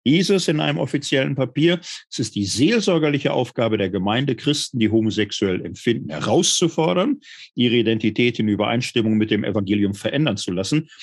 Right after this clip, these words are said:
Wo homosexuell empfindende Menschen dazu bereit werden,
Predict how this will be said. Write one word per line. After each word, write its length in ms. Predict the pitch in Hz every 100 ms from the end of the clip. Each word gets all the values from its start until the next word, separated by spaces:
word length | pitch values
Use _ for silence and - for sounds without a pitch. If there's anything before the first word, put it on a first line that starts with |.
| - -
Wo 140 | 113 117
homosexuell 720 | 220 214 185 165 - 151 151
empfindende 500 | 120 - 131 - 110
Menschen 480 | 107 113 - 95 87
dazu 480 | 156 220 - 185
bereit 420 | 165 123 135 143 120
werden, 360 | 104 92 -